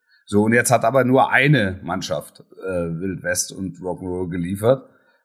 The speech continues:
Ähm, und ich hatte die, ich hatte wirklich die Hoffnung und hatte auch gedacht, dass Dortmund vielleicht da auch schon einen Schritt, äh, einen Schritt weiter ist. Und, und Marc Rose, wie ich ihn kennengelernt habe und wie er sich dann,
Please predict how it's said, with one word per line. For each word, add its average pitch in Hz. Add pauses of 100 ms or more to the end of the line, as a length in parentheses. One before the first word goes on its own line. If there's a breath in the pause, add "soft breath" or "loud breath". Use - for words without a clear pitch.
Ähm, 95
und 104
ich 101
hatte 151
die, 117
ich -
hatte 131
wirklich 131
die 120
Hoffnung 151
und -
hatte 123
auch 131
gedacht, 120
dass 117
Dortmund 127
vielleicht 101
da 113
auch 117
schon 117
einen 113
Schritt, -
äh, -
einen 95
Schritt 101
weiter 135
ist. 143
Und, 101
und -
Marc 101
Rose, 123
wie 113
ich 110
ihn - (440)
kennengelernt 120
habe 113
und 90
wie 101
er 98
sich 95
dann, 95